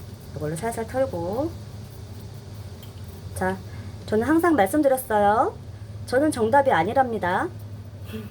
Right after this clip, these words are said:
그냥 제 방법대로, 제가 다육이 키우던 방법대로 그냥 하고 있는 거예요.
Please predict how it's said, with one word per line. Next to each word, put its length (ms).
그냥 320
제 240
방법대로, 680
제가 560
다육이 400
키우던 420
방법대로 720
그냥 200
하고 220
있는 280
거예요. 540